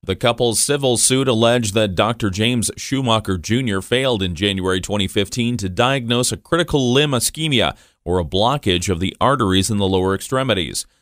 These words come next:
The delayed treatment for the man ultimately resulted in an above-the-knee amputation.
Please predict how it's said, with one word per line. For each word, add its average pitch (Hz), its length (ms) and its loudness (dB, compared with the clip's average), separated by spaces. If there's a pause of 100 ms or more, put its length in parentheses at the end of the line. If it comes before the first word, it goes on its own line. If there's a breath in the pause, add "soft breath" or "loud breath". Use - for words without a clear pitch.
(240)
The 85 80 -4
delayed 101 400 0
treatment 117 480 -4
for 95 100 -4
the 90 100 -2
man 92 300 -2
ultimately 113 460 -4
resulted 90 560 0
in 104 240 -2
an 101 120 2
above-the-knee 107 880 0
amputation. 92 920 -4